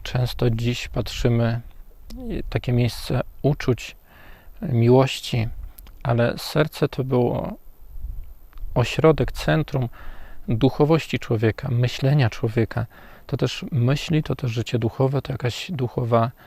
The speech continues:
i moralna głębia człowieka. To jest serce, więc to serce ma swój skarbiec. Co jest w skarbcu naszego serca?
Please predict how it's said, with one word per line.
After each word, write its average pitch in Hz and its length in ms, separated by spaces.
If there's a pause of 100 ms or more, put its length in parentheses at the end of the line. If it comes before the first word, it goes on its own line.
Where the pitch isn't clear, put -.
(440)
i 127 80
moralna 123 420
głębia 127 360
człowieka. 113 560 (640)
To 147 100
jest 165 200
serce, - 420
więc 131 240
to - 140
serce - 500
ma 147 220
swój 151 320
skarbiec. 113 580 (800)
Co - 180
jest 175 220
w - 60
skarbcu - 600 (100)
naszego 123 680
serca? 113 520